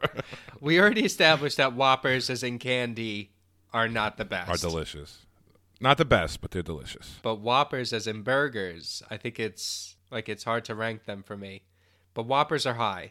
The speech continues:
Speaker 1: Yeah, I, s-, Whopper is my favorite fast food burger.
Speaker 2: Is it?
Speaker 1: It is, yeah.
Speaker 2: I think my
Speaker 1: I don't know if it's 'cause I worked for Burger King, one of my first jobs.
Speaker 2: Oh, I didn't know that about you. Which one? Which Burger
Speaker 1: Yep.
Speaker 2: King?
Speaker 1: I, I worked for Burger King on Burger Avenue.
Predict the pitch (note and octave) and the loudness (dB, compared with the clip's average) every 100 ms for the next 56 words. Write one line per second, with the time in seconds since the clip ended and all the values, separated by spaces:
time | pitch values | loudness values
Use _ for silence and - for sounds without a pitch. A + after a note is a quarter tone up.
0 | _ - A#2 G#2 B2+ C3 A#2 A#2+ B2 C3 | _ 2 6 12 12 10 4 6 8 8
1 | C3+ C3 A#2+ A#2 A2+ A2 A2 G#2+ G2+ F#2 | 10 8 8 6 6 6 6 6 4 0
2 | _ _ _ - - G2+ F#2 - F2+ D#2 | _ _ _ -8 2 4 4 2 2 2
3 | E2+ D#2+ B2+ D#3+ C4 - _ _ _ _ | 2 2 2 2 0 -4 _ _ _ _
4 | _ _ _ - G#2+ A2+ A2+ F#2 D#2+ G2 | _ _ _ 4 8 10 8 6 4 4
5 | F#2 F2 D#2+ - - - C3+ G3+ A#3 G#3+ | 4 4 0 -6 -10 -6 -2 0 0 -4
6 | - - A2 A#2+ A#2+ G#2+ B2+ A2 G2+ G#2 | -2 4 8 10 8 6 2 4 4 4
7 | A2 - A2+ A#2+ A#2+ A2 B2+ B2+ A#2 G#2+ | 4 2 4 4 4 0 0 2 2 2
8 | G#2 G2 G#2 G2+ - F#2+ G#2 A#2 - - | 2 2 2 2 4 6 6 4 -2 -18
9 | - _ _ - G3+ B3 D#4 D4+ D#4 C4 | -20 _ _ -2 0 0 -2 -2 0 2
10 | G2+ F#2+ G2 F2+ F#2 F2+ D#3+ F3+ B3 D3 | 2 0 -4 -4 -6 -2 -2 2 2 2
11 | A2+ D3 G3 F#3+ A2 C3 F#2 F2+ _ _ | 0 0 4 6 6 4 2 -8 _ _
12 | _ - - - G2+ A2 A#2 A2+ A2+ F#2 | _ -14 -8 6 10 12 10 8 4 6
13 | G#2+ A2+ B2+ C3 C#3 C3+ F2+ E2+ D#2+ F#2+ | 6 6 4 4 6 6 6 6 8 10
14 | G2+ A2+ G2+ E2+ D#2+ D2+ | 12 12 10 8 4 0